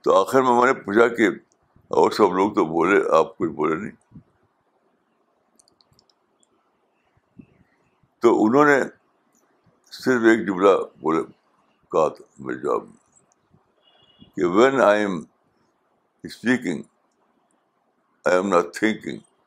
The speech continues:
وہی آدمی اس جو، اس مجلس میں جو لوگ آئے تھے، سب سے زیادہ کا-، کامیاب آدمی وہی تھا۔ بہت، بہت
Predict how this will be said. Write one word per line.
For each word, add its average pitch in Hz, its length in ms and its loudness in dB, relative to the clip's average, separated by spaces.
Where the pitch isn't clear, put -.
وہی 131 360 4
آدمی 117 280 2
اس 113 300 2
جو، 104 140 0
اس - 280 -4
مجلس 95 420 0
میں 101 100 -8
جو 92 100 0
لوگ - 380 -4
آئے 76 120 2
تھے، 110 180 -4
سب 117 280 0
سے 107 120 2
زیادہ 101 160 2
کا-، - 400 -4
کامیاب 87 420 0
آدمی 85 240 -2
وہی 82 200 -4
تھا۔ 69 140 -12
بہت، 80 380 -2
بہت 85 220 -4